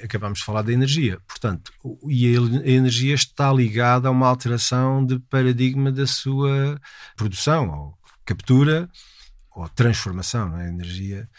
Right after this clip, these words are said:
e a sua distribuição. Ora bem, portanto, nós não vamos voltar atrás. Isto significa que estas alterações todas vão ter impacto, e vão ter impactos muito provavelmente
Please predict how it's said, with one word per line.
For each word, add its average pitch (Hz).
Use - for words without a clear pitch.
e 120
a 117
sua 127
distribuição. 131
Ora 131
bem, 80
portanto, 101
nós 131
não 156
vamos 151
voltar 151
atrás. 151
Isto 120
significa 143
que 107
estas 143
alterações 120
todas 98
vão 127
ter 131
impacto, 131
e 139
vão 165
ter 131
impactos 113
muito 120
provavelmente 113